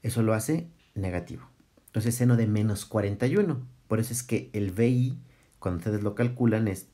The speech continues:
menos entre menos, les queda más. Y con esta potencia aparente,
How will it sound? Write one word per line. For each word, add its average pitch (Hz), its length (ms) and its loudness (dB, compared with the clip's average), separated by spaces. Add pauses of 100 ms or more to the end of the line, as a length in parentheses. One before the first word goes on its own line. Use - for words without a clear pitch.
(120)
menos 107 420 0
entre 113 240 -2
menos, 120 340 0
les 117 120 -8
queda - 380 -2 (1000)
más. - 480 -6 (1040)
Y 117 100 -2
con 107 240 2
esta 123 600 2
potencia 104 540 -2
aparente, 127 680 0